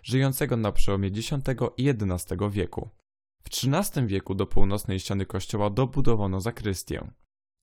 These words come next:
Niewielka, jednonawowa świątynia była kilkakrotnie przebudowywana w kolejnych stuleciach.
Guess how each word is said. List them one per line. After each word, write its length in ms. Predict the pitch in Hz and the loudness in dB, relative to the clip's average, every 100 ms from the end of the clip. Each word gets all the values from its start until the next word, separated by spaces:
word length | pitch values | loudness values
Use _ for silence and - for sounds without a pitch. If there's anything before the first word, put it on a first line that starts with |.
| - | -2
Niewielka, 580 | 107 101 87 82 101 | 0 0 -2 0 0
jednonawowa 720 | 107 117 107 107 101 104 104 | 2 0 -2 -2 -2 -2 -2
świątynia 500 | 98 101 95 113 110 | -2 -4 -4 -4 -4
była 240 | 98 101 95 | -2 0 -2
kilkakrotnie 840 | - 160 139 110 - 120 113 107 | -2 -4 -2 -4 -2 -4 -2 -6
przebudowywana 840 | - 120 110 104 98 92 95 101 98 | -4 -4 -2 -2 -2 -2 -2 -2 -4
w 80 | |
kolejnych 480 | - 147 127 92 98 | -2 2 2 2 -2
stuleciach. 680 | - 120 98 - 76 - _ | -4 -2 -2 -4 -8 -10 _